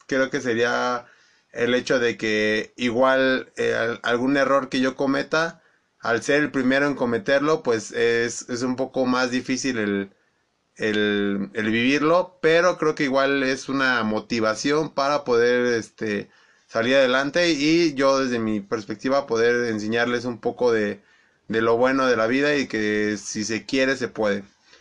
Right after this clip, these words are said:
Entonces, eh, otro tema. Eh, como, como lo hemos dicho, los tres estamos viviendo diferentes etapas de la vida. Entonces,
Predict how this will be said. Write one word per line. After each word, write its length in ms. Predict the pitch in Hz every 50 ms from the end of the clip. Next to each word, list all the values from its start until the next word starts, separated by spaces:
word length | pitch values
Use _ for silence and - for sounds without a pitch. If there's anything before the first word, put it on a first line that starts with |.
| _ _ _ _ _ _ -
Entonces, 840 | 107 117 123 131 127 135 139 139 139 131 139 127 127 120 - - - -
eh, 380 | 117 120 120 120 120 120 120 120 117 104 - _ _ _ _ _ _ _ _ _ _ _ _ - - - _
otro 280 | - 127 127 135 131 117
tema. 420 | 143 139 135 131 123 117 110 - _ _ _ _ _ _ _ _ _ _ _ _
Eh, 640 | - 117 117 120 120 120 120 117 117 117 - - - - - - _ _ _ _ - - _ -
como, 920 | - 131 131 135 131 131 127 127 127 127 123 123 123 123 123 127 - - _ _ _ _ _ _ _ _ _ _ _ _
como 240 | - - 131 135 135 135
lo 120 | 139 143
hemos 180 | 147 165 165 151
dicho, 280 | 160 170 165 - 185 170
los 180 | 151 131 117
tres 200 | - 151 139 143
estamos 360 | 143 131 - 147 143 151 143
viviendo 480 | 127 120 113 123 127 131 135 139 135 131
diferentes 520 | 113 113 113 - 123 120 123 123 131 135 113
etapas 540 | 113 101 - 135 127 123 - - 135 131 117
de 100 | 110 107
la 140 | 104 101 104
vida. 400 | 110 127 131 151 175 220 - - _ _ _ _ _ _ _ _ _ _ _ _ _ _ _ _ - -
Entonces, 480 | 120 120 131 131 131 139 135 131 -